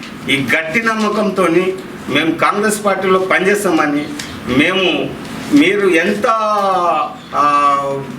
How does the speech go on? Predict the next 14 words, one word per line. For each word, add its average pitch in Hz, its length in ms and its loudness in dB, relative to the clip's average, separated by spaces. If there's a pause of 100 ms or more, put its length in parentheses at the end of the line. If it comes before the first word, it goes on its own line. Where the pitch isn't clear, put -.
(140)
మాదిగలను 202 1040 0 (2000)
డౌన్ 202 300 0
చేసి 208 300 2
బీజేపీకి 190 640 0
ఓటేపియాలనుకున్నాము, 170 1200 2
అంత 160 340 0
మాదిగలం 170 800 2
ఏకమై 165 520 0 (460)
కాంగ్రెస్ 156 500 0
ఓటే 160 520 2
వేస్తామని, 147 680 0 (280)
కాంగ్రెస్ని 156 540 0
గెలిపిస్తామని 139 760 0 (540)
మేము 147 600 0